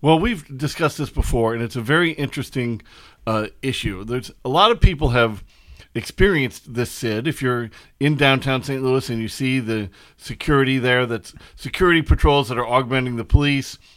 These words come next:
A lot of people have seen the trash pickup, uh, groups walking around downtown picking up trash.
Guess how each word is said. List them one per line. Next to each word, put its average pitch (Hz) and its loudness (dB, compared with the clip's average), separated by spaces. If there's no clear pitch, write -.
A 120 -6
lot 127 6
of 110 -6
people 120 -2
have 113 -4
seen 131 -2
the 107 -4
trash 123 -2
pickup, 123 2
uh, 107 -4
groups 117 0
walking 123 2
around 117 0
downtown 117 -2
picking 117 -2
up 113 -6
trash. 110 -4